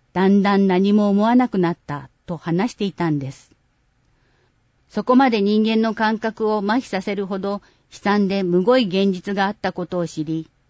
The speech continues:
胸が痛みました。広島へ行く前と後で自分自身の考え方はどう変わりましたか？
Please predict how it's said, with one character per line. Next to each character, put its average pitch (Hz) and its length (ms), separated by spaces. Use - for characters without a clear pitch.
胸 180 260
が 208 120
痛 165 200
み 175 140
ま 175 120
し - 60
た。 - 240
広 247 320
島 262 240
へ 262 160
行 240 100
く 254 140
前 269 220
と 202 120
後 190 220
で 160 220
自 165 160
分 247 240
自 262 260
身 233 120
の 175 100
考 185 300
え 190 120
方 180 280
は 147 180
ど 196 220
う - 60
変 208 140
わ 175 80
り 160 100
ま 156 120
し - 80
た 139 100
か？ 156 240